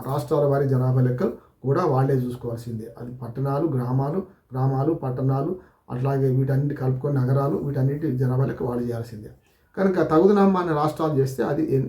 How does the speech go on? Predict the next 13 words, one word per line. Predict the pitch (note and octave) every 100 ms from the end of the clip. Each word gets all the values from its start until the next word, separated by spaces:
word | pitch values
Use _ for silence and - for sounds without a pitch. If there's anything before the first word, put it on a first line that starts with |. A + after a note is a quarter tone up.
| -
ఏ | C3 C#3 D3+
పరిస్థితుల్లో | C3+ B2 B2+ C3 D#3 - - _ _ -
చెల్లదు. | C#3+ A2+ - - _ _ _ C3
కేవలం | C#3 G3 G#3+
రాష్ట్రాల | C#3+ C#3+ D#3+ - F3 E3 D#3+
తృప్తి | D3 E3+
కోసం | F3 D#3 D3+
చేసుకున్న | C3 B2+ B2 B2+ C#3 -
కులాల | C#3+ F#3 G3
సర్వే | F#3+ C#3+ C#3
మాత్రం | C3+ B2+ B2+ G3
రేపొద్దున | C#3+ C3 B2 E3+
అఫీషియల్‌గా | G#3+ B2+ - D#3+ D#3 C#3 A3